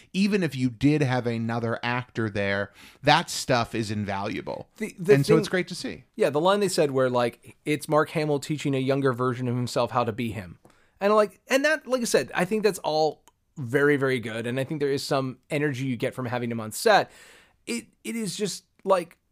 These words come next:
Speaker 2: Solo turned out great, and Hi-, Harrison Ford, I don't even think, did a set visit.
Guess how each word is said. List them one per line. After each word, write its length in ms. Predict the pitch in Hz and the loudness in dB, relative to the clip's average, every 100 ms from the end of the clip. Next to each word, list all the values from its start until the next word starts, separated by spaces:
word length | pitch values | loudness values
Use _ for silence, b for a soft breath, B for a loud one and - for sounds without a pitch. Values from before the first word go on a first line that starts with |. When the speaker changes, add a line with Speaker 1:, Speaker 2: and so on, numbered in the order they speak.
| _ _ _ _ _ - b - | _ _ _ _ _ -18 b -12
Speaker 2:
Solo 440 | - 196 185 190 | 2 4 4 2
turned 280 | - 170 165 | 0 0 2
out 180 | 147 151 | 2 2
great, 260 | 143 127 | 0 0
and 120 | 123 | -2
Hi-, 300 | 110 135 147 - | -4 -4 -4 -4
Harrison 440 | 151 143 - 139 | -2 -2 -2 -6
Ford, 260 | - 143 127 | 0 0 2
I 60 | |
don't 140 | 131 139 | 2 0
even 160 | 135 123 | -2 -2
think, 160 | 127 | -2
did 120 | 131 120 | -2 -2
a 60 | |
set 280 | - 131 104 | -2 -4 -4
visit. 340 | 107 104 - | -10 -12 -14